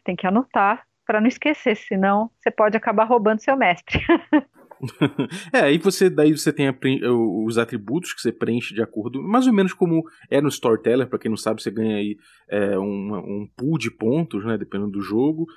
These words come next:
Speaker 2: No caso aqui você tem quatorze pontos que você distribui en-, entre atributos físicos, sociais e mentais. E você depois escolhe duas habilidades adicionais, que aí te dão mais,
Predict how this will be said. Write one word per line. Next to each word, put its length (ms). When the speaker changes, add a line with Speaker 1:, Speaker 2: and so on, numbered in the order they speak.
Speaker 2:
No 80
caso 220
aqui 120
você 120
tem 120
quatorze 420
pontos 320
que 80
você 80
distribui 460
en-, 180
entre 160
atributos 460
físicos, 400
sociais 400
e 40
mentais. 580
E 80
você 340
depois 560
escolhe 360
duas 300
habilidades 480
adicionais, 560
que 120
aí 120
te 140
dão 240
mais, 280